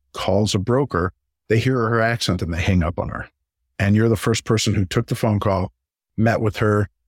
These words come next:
and took the time to get something done with her." And that is a, uh, black mark on the record of the commercial real estate industry. And hopefully as younger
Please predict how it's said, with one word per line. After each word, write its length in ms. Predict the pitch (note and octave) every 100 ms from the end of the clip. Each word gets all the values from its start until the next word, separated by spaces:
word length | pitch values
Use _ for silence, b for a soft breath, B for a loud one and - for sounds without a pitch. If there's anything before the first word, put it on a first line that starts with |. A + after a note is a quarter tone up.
| -
and 160 | G#2
took 180 | - A#2
the 60 | G#2
time 560 | - A2 G#2+ G2+ F#2+ - _ _ _ _ _ -
to 120 | -
get 240 | G#2 G2 -
something 300 | G2 G2 F#2+
done 200 | G2 A2+
with 140 | F2+
her." 240 | - - _ _ _ _ _ _ _ _
And 400 | - G#2 G#2+ F#2 - _ _ _ _ _ _ _ -
that 200 | C3 C3
is 240 | B2+ A#2
a, 340 | A2 G#2 G2+ F2+
uh, 260 | F2+ D2+
black 360 | C2+ A#2 A2+ -
mark 280 | G#2+ G2+ G2+
on 100 | F#2+
the 80 |
record 320 | F2 F2+ G2 F2+
of 240 | F2 -
the 100 | F#2+
commercial 380 | - G2+ - F2+
real 160 | F2+
estate 280 | F#2 - G2+
industry. 540 | G2+ G2+ - A#2 A#2 -
And 340 | - F2+ F2 F#2+ _ _ -
hopefully 560 | A#2+ B2+ A2 A2 G#2
as 400 | G2 G2 F#2 - _ _ _ -
younger 800 | G2+ A2 A2+ G#2+ A2 A2 G#2+